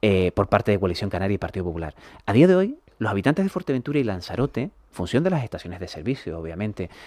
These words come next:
en la que reposten, pagan el combustible más caro de toda Canarias. En la isla del Hierro, hace diez días, el combustible es, estaba a, a noventa y ocho, recuerdo, a uno coma siete tres siete.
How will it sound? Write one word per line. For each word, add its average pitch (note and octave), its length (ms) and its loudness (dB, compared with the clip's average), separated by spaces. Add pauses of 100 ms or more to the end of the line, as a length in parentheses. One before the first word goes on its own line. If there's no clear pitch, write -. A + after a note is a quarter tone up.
(180)
en G2 160 -6
la E2 100 -2
que E2 440 -2
reposten, G#2 480 -2 (300)
pagan A#2+ 420 2 (320)
el A2 100 0
combustible A#2 460 2
más C#3 260 -2
caro C3 320 0
de F2+ 140 -4
toda E2+ 360 -6
Canarias. - 500 -14 (420)
En F#2+ 80 -4
la F#2 100 6
isla F#3 360 8
del A2 200 4
Hierro, D#3 540 6
hace F#2+ 920 0
diez F#2 220 0
días, C3+ 360 6 (440)
el - 140 -4
combustible D3 540 4
es, - 140 0 (120)
estaba C#3 800 4
a, F#2+ 480 0 (420)
a G#2 120 -2
noventa C3 240 2
y D#3 100 6
ocho, A2 280 4
recuerdo, C#3+ 500 4 (300)
a B2 80 6
uno D3+ 220 8
coma D3+ 340 8
siete C#3 420 4
tres A2+ 220 0
siete. F#2 400 -4